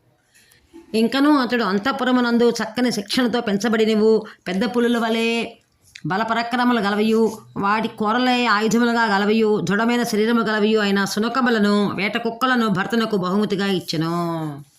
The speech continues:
అంతటా కేకేయి కుమారుడైన భరతుడైతే అప్పుడే,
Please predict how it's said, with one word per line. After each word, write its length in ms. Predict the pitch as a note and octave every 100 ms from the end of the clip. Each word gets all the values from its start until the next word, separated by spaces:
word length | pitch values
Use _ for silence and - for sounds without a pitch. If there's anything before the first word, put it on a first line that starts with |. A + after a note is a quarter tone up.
| _ _ _ _ _ _ _ _ _ _ -
అంతటా 520 | G3+ A3+ A#3+ A#3+ A3 G#3+
కేకేయి 560 | G#3+ G#3+ A3+ C4+ C4+
కుమారుడైన 560 | C4 A#3 A#3 A3 A3+ G#3+
భరతుడైతే 800 | E3 G3 G#3+ G#3+ G#3 G#3 G3+ G3+ -
అప్పుడే, 640 | D#3 - A#3 A#3+ A3